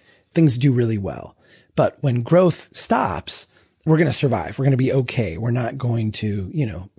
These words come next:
collapse and, and go backward. An anti-fragile system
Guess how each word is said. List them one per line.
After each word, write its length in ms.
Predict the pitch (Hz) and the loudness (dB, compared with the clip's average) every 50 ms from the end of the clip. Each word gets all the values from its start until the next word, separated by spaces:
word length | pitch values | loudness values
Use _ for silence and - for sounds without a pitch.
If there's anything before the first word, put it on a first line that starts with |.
| - - | -14 -8
collapse 560 | - - 131 113 101 87 64 62 - - - | -4 -4 -4 -2 -4 -6 -8 -10 -10 -8 -8
and, 160 | 104 92 - | -8 -8 -6
and 120 | - 117 104 | -6 -6 -6
go 120 | 107 98 | -6 -6
backward. 500 | 87 87 76 71 - - - - - - _ _ _ - - - - - - - - - - _ _ | -8 -8 -10 -10 -12 -14 -16 -18 -20 -20 _ _ _ -20 -20 -20 -20 -20 -20 -20 -20 -20 -20 _ _
An 100 | - 160 156 | 0 0 2
anti-fragile 880 | - 196 214 214 - 185 143 - - - - 226 262 277 208 - 156 | 2 2 2 4 4 2 0 0 -2 -2 0 2 2 2 2 0 -2
system 560 | - - 120 107 - - - - 62 - 107 | -2 -4 -6 -6 -6 -8 -10 -10 -10 -12 -14